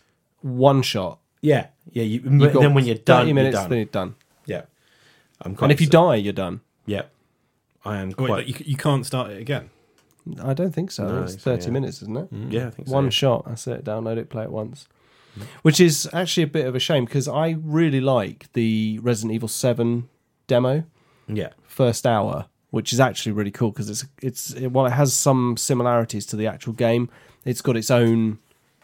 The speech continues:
Speaker 1: story to it, which is really nice.
Speaker 3: Hmm.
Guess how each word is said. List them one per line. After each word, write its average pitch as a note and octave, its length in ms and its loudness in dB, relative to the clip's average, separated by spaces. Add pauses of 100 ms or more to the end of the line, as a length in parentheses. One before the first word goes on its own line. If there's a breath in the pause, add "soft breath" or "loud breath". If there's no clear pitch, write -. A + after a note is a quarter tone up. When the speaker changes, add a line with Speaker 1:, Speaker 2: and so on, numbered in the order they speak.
(200)
Speaker 1:
story - 540 -2 (160)
to G2+ 200 -4
it, E2+ 160 -10 (440)
which G#2+ 160 -6
is G2+ 120 -10
really F2+ 200 -4
nice. D2 420 -8
Speaker 3:
Hmm. G#2 280 -8